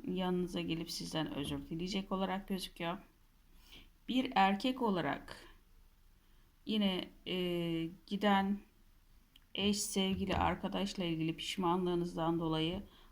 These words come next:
bu kişiyle tekrar barışmak için, e, yollar arayacağınız bir durum var. Çünkü hayatınızın merkezine oturacak olarak gözüküyor bu kişi yine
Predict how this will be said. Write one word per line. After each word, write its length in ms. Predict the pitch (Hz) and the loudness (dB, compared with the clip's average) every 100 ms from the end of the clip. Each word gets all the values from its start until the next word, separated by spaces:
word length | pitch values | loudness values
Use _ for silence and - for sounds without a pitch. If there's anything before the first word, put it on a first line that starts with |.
| - | -10
bu 140 | - 220 | -6 -4
kişiyle 440 | 220 208 196 180 | -2 0 0 0
tekrar 460 | 196 190 185 185 185 | -4 -4 -2 -2 -2
barışmak 440 | 175 196 185 170 | -2 -2 -2 -2
için, 580 | - - 170 214 208 - - - - - - | -4 -4 0 0 -2 -10 -20 -20 -20 -14 -4
e, 100 | 190 | 2
yollar 580 | 190 190 185 185 190 - | 4 4 2 0 0 -2
arayacağınız 800 | 175 180 170 160 160 190 202 | -2 -2 -2 -2 0 -2 -2
bir 220 | 196 185 - | -2 -2 -4
durum 320 | 165 151 151 | -4 -2 0
var. 300 | 165 202 - | 0 0 -4
Çünkü 380 | - 185 - 208 | -6 -4 -2 -2
hayatınızın 800 | 208 190 185 185 196 185 - 208 | 0 0 0 0 -2 -6 -2 2
merkezine 580 | 190 185 190 190 196 185 | 2 0 -2 -4 -2 -2
oturacak 580 | 175 185 180 180 175 | -2 -6 -6 -6 -6
olarak 420 | 180 180 180 196 - | -6 -4 -6 -8 -8
gözüküyor 580 | 151 165 - 147 143 | -8 -8 -10 -10 -8
bu 80 | 143 | -10
kişi 240 | - - 156 | -10 -8 -4
yine 400 | 151 165 202 | -2 -2 -4